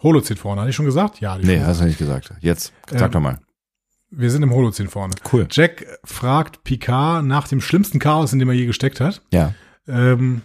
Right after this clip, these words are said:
Speaker 1: und Picard erzählt, dass es dabei um seinen Namensvetter ging, nämlich Jack Crusher. Ähm, hier wird dann auch mal adressiert, dass es schon seltsam ist, dass Beverly ihren Sohn nach ihrem verstorbenen Ehemann genannt hat.
Speaker 2: Auch sehr nett. Vielen Dank dafür, ja.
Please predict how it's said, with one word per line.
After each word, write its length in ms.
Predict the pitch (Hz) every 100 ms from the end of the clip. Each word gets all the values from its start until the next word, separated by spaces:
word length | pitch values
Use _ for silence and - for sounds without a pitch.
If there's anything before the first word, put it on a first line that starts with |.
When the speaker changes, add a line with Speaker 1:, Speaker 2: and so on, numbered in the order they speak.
| - _
Speaker 1:
und 140 | 143
Picard 340 | 135 139 139 156
erzählt, 380 | 135 - 139 139
dass 120 | 123
es 120 | 117
dabei 320 | 120 107 120
um 100 | 113
seinen 240 | 110 123 131
Namensvetter 500 | 127 190 196 110 98
ging, 220 | 90 90
nämlich 240 | 90 95 -
Jack 200 | 92 87
Crusher. 420 | - 156 - - - - - - - -
Ähm, 380 | 117 113 113 107 _ _ _ _
hier 200 | _ -
wird 140 | 135 165
dann 100 | 147
auch 120 | 139
mal 100 | 147
adressiert, 380 | 127 123 - 147
dass 100 | 131
es 80 | 113
schon 220 | - 165
seltsam 300 | 120 120 113
ist, 120 | 107
dass 140 | 107 -
Beverly 260 | 117 120
ihren 220 | 117 113
Sohn 160 | 104 117
nach 120 | 117
ihrem 160 | 120 104
verstorbenen 460 | 101 - 113 107
Ehemann 300 | 104 120 98
genannt 280 | 92 87 85
hat. 80 | 113
Speaker 2:
Auch 140 | 87
sehr 180 | 92 90
nett. 200 | 80 85
Vielen 300 | - - 85
Dank 160 | 78 80
dafür, 340 | 78 - 104
ja. 260 | 101 69